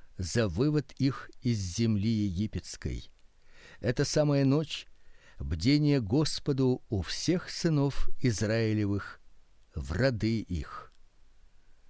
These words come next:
И сказал Господь Моисею и Аарону: Вот устав Пасхи. Никакой иноплеменник не должен есть её.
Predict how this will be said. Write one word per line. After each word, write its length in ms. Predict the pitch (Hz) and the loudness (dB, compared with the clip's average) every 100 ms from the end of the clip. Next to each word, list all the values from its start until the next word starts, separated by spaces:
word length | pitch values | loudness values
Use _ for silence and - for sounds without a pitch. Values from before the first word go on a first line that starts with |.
| - - - - - - - - | -20 -20 -20 -20 -20 -20 -20 -4
И 60 | 135 | -4
сказал 440 | - 131 127 131 | 0 2 2 2
Господь 460 | 127 - 123 127 117 | 0 -2 -4 -2 0
Моисею 640 | 117 113 - 117 120 120 - | 0 0 0 0 0 -2 -4
и 180 | 117 - | -6 -4
Аарону: 680 | 117 113 120 104 67 62 - _ - - - - - - - | -4 -2 -2 -2 -4 -8 -16 _ -20 -20 -20 -20 -20 -20 -10
Вот 260 | - 131 147 | -2 -2 -2
устав 420 | 139 - 110 110 - - - | -4 -4 -2 -2 -6 -10 -4
Пасхи. 540 | 92 - - 64 53 - - - | -4 -4 -8 -10 -10 -16 -20 -6
Никакой 680 | 85 107 117 123 - 135 131 - | 0 0 2 0 2 0 0 0
иноплеменник 1160 | 131 131 120 120 120 131 139 156 - - - - - | 2 2 2 2 2 2 0 -2 -6 -16 -18 -18 -6
не 240 | 82 110 | 0 0
должен 480 | 127 120 120 - 113 | 2 2 2 0 0
есть 480 | 104 95 95 - - | 2 0 -2 -6 -4
её. 300 | 78 71 | -4 -4